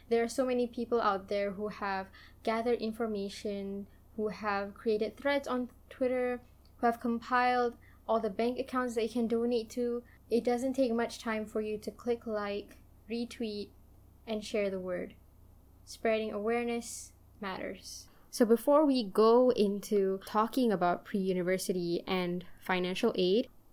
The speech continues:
I just need everyone to, to understand the typical, okay, not typical,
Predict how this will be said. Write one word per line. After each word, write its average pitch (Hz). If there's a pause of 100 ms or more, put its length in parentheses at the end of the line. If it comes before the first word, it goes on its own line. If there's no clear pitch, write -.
(120)
I 226
just 311
need 240
everyone 208
to, 180
to 175
understand 208 (480)
the 196 (100)
typical, 302 (140)
okay, 214
not 233
typical, 208